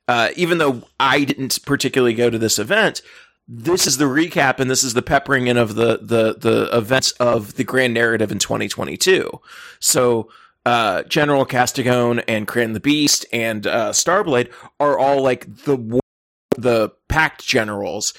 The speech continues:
uh, from the event. So some of the events for, like, as you read through the call out boxes,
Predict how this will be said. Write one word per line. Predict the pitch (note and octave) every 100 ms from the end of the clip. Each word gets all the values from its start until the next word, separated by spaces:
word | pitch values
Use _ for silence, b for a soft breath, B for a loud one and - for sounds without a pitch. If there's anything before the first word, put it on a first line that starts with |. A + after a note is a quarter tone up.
| B -
uh, | B2 G#2+
from | - C3 A#2+
the | A2+
event. | G#2+ C3 - -
So | C3 A2+ G#2+ B B B
some | - - E3+
of | D3
the | D3+
events | C3 C#3 D3 A#2+ -
for, | C3+
like, | B2 B2
as | - B2 C3 B2
you | B2
read | A2+ B2 A#2
through | - B2+ A#2+
the | A2+ G2
call | E3 F3+
out | -
boxes, | - A2 G2+ A2+ G#2 G#2